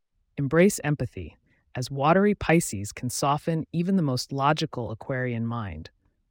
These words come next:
Take the time to listen. Your usual detachment could turn into valuable connections today. Concerning money matters, Saturn in your financial sector calls for practicality.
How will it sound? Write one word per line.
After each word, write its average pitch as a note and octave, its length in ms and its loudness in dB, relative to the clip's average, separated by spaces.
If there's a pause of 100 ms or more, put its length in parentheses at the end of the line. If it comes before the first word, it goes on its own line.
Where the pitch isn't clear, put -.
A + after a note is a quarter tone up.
(100)
Take - 200 2
the B3+ 100 0
time F3+ 240 2
to E3+ 100 0
listen. D#3 460 0 (360)
Your B2+ 120 -6
usual G3 380 2
detachment D3+ 760 -4 (220)
could - 160 -8
turn E3+ 280 0
into C#3 220 -2
valuable C#3 540 0
connections A2 720 -6
today. G#2+ 440 -10 (160)
Concerning A#3+ 480 4
money E3 220 6
matters, G#2+ 560 -4 (160)
Saturn F3 460 4
in D3+ 120 2
your C3+ 100 0
financial C#3 460 0
sector F#2+ 480 -8
calls C#3+ 300 -4
for C3 140 -10
practicality. A#2+ 960 -4